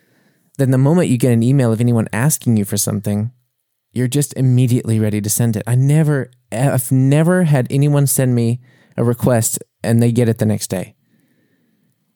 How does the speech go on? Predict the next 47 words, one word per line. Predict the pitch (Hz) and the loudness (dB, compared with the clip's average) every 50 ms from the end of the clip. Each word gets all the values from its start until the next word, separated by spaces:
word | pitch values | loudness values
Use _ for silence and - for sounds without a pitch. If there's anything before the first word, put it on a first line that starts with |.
| _ _ _ _ - | _ _ _ _ -4
Ever. | 143 180 160 107 - - - - _ - | -4 -2 -2 -4 -6 -8 -10 -10 _ -4
I've | 123 117 | -2 0
got, | - 127 120 95 | 0 0 0 2
like, | 117 107 107 - - - _ - | 0 0 -2 -2 -6 -14 _ -8
I've | - 110 107 | -6 -4 -2
got | 123 113 110 107 - _ _ - - - - _ - | -2 -2 -2 -2 -6 _ _ -12 -12 -12 -12 _ -4
everything | - 143 143 160 160 151 139 | -2 0 2 2 2 2 0
set | - - 123 120 | 0 0 0 0
on | 120 117 | 0 0
my | 110 107 | 0 0
phone. | 110 - 147 156 160 156 139 | 0 0 2 2 2 2 2
I've | 117 - | 2 0
got | 110 104 - - - _ _ _ - | -2 -2 -4 -6 -10 _ _ _ -10
the | - 113 113 113 | -4 -2 0 0
wave | 113 135 147 156 156 151 135 131 | 2 2 2 2 2 2 0 0
of | 120 107 - | -2 -2 -2
the | - 113 | -2 -2
single. | - 113 110 104 110 110 | 0 0 -2 0 -2 -2
I've | 107 107 | -2 -2
got | 117 113 - | -2 -4 -4
the | - - | -2 -2
M | 120 | -2
P | 120 - 123 | 0 0 0
three | 123 - 143 147 147 139 123 | 0 0 0 0 2 2 2
of | 104 101 | 0 -2
the | 123 | -2
single. | - - 107 104 110 107 107 | -2 -2 -4 -2 -2 -2 -4
I've | 107 - | -4 -4
got | - 117 117 - | -4 -6 -4 -4
the | 135 123 | -6 -6
press | - - 147 151 147 - | -2 -2 0 0 0 0
info | - 117 117 - - 110 | 0 -2 -2 0 -2 -2
for | 104 - 110 | -2 -2 -4
the | 107 107 | -4 -4
single. | - - 117 104 104 | -4 -4 -4 -2 -2
I've | 107 113 - | -4 -4 -2
got | 113 120 - | -4 -4 -2
the | - 117 | -4 -4
bio. | 120 123 127 131 131 127 110 104 104 | -2 -2 0 0 2 2 2 0 0
I've | 104 - | -2 -4
got | 113 - - | -6 -8 -6
everything | 123 127 131 135 - 123 117 | -4 -4 -2 -2 -2 -2 0
ready | 120 131 131 117 110 117 | 0 0 0 0 0 -2
to | - - 151 | -2 -4 -4
send | - - 131 123 123 113 | -2 0 0 0 0 0
in | 110 113 110 | 0 0 0
one | 120 131 143 151 160 165 | 0 2 2 2 2 0